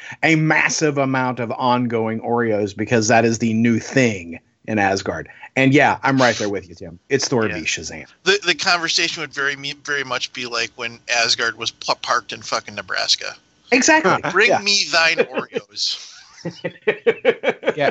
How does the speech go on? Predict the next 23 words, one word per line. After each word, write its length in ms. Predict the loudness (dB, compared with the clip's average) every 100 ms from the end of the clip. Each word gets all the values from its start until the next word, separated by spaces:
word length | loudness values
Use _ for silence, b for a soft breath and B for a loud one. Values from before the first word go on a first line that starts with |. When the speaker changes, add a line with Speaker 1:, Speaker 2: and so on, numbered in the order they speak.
| 2
Speaker 3:
well, 140 | 2
and 180 | 2 -2
Tim, 220 | -4 -6 -6 _ -20 _ B B B
you 140 | -4 0
just 200 | 0 0
pointed 260 | 0 0 -4
something 280 | -8 -4
out 200 | -4 -4
there. 140 | -4 -6
For 180 | -4 -2
me, 320 | 0 2 0
it's, 260 | 0 -6 _ -4
this 160 | 0 4
isn't 220 | 4 4
a 100 | 4
Jeff 220 | 2 2
Johns 320 | 2 2 0
book. 320 | -4 -4 -6 _ b b b 0
I 100 | 4
want 180 | 2
Straczynski 640 | 2 -2 0 -2 -2 -4 -2
on 140 | -6
it. 100 | -8